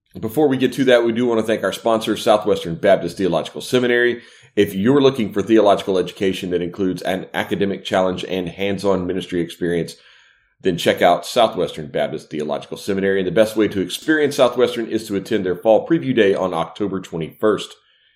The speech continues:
Preview days are your opportunity to see firsthand all that Southwestern has to offer. During your visit, you'll tour the campus, speak with faculty members, chat with fellow students, and experience the unique campus environment of Southwestern Seminary. Fall preview day is October twenty-first, so register today for free at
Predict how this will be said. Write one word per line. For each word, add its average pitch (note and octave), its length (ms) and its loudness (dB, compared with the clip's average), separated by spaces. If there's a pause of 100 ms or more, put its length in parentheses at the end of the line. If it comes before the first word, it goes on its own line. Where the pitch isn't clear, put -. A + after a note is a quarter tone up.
(140)
Preview A2+ 240 0
days A2 300 4
are G#2 260 4
your A#2 320 2
opportunity F#2+ 540 -2
to F2 80 -4
see F#2 180 -8
firsthand F2+ 560 -6
all G#2+ 200 6
that G#2 120 -4
Southwestern F#2+ 520 0
has F2 180 -4
to - 80 -6
offer. D3 420 2 (360)
During C3+ 260 0
your A#2+ 80 -2
visit, A#2 240 -2
you'll G#2+ 160 -4
tour A#2+ 220 -2
the G2+ 80 -2
campus, G#2 340 -2
speak A2 240 -6
with F#2 100 -10
faculty F2+ 360 0
members, E2+ 280 -8
chat C#3 280 2
with A2+ 80 -6
fellow G#2+ 200 4
students, F#2+ 460 -6 (340)
and G2+ 120 -2
experience A2+ 480 0
the G2 80 -2
unique G2+ 340 -4
campus A2 400 -4
environment F2 480 -2 (300)
of E2+ 320 2 (260)
Southwestern F#2 720 -2
Seminary. D2+ 560 -6 (140)
Fall C3+ 260 4
preview C3 300 -4
day B2+ 260 4
is F#2 180 -2
October A2 360 -2
twenty-first, A2+ 560 -2
so G#2+ 100 0
register A2+ 480 -2
today F#2+ 260 0
for F2+ 140 -4
free E2+ 460 -4
at D2+ 320 -4